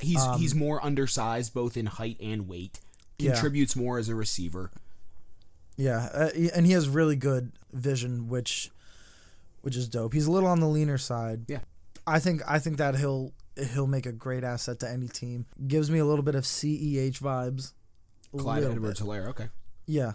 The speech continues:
Speaker 2: a little bit, but definitely a lot smaller and, and probably a little bit better out of the backfield than Helaire. Um, but, but when, with the ball in their hands, they pretty complimentary.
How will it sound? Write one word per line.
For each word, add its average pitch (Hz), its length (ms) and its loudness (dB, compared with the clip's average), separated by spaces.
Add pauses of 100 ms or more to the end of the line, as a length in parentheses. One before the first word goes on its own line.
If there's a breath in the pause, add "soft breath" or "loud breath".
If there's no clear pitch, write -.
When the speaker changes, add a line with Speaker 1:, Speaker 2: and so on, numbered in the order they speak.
Speaker 2:
a 139 60 -8
little 139 340 0
bit, 107 220 -6 (100)
but 117 340 -2 (220)
definitely 131 420 -2
a 113 60 -2
lot 123 240 -2
smaller 117 680 -4
and, 117 460 -6
and 123 160 -6
probably 139 260 2
a 123 60 -2
little 131 360 2
bit 120 240 -4
better 117 360 -2
out 113 240 -2
of 107 100 -6
the 107 80 -6
backfield 104 600 -8
than 107 180 -6
Helaire. 92 400 -8 (720 soft breath)
Um, 98 400 -4 (240)
but, 127 320 0
but 135 200 -4
when, 160 280 2
with 147 140 2
the 156 40 2
ball 139 300 2
in 123 140 0
their 117 160 -2
hands, 101 340 -2
they 110 320 -4 (460)
pretty 131 200 2
complimentary. 104 760 -6